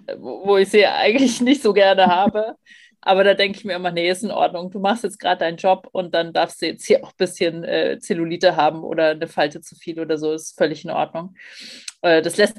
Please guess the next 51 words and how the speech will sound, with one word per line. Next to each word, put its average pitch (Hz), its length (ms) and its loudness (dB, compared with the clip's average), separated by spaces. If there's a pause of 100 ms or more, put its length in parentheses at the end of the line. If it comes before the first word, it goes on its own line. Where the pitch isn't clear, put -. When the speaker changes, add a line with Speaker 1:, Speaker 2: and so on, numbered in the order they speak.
(120)
Speaker 1:
mich 208 140 0
damit 180 240 0
auch 185 100 -4
gerade 165 240 0
sehr 180 240 0
milde 202 320 4
sein, - 280 -6
muss 170 180 -18
ich - 120 -16
sagen. 156 300 -2
Es - 140 -20
ist 180 140 -16
so, 156 340 -6
wie 190 80 -6
sagt 185 260 0
man 170 140 0
in 170 100 -6
der 160 160 0
I 160 60 -4
T - 160 -16
so 185 100 -14
schön, 170 200 -2
"It's 156 180 -10
not 185 180 0
a 175 40 -2
bug, 151 240 -2 (100)
it's 151 200 -16
a 160 40 -12
feature." 214 520 -2
Also 165 280 -2
im 165 80 -10
Moment 196 300 -4
<laughs> - 0 -
stört 175 420 0
mich 151 80 4
Speaker 2:
Oh. 165 180 -6
Speaker 1:
mein 214 180 -2
Bauch - 400 2
gar - 340 4
nicht. 240 200 -2
Speaker 2:
<laughs> - 1300 -14
Speaker 1:
Und 208 340 6
Speaker 2:
Freust 254 300 6
dich 226 120 0
vielleicht 196 300 2
sogar 180 220 2
über 175 180 -2
ihn. 185 300 -8 (180)
Speaker 1:
Ja, 330 340 8
genau, 185 640 2
genau. 190 440 2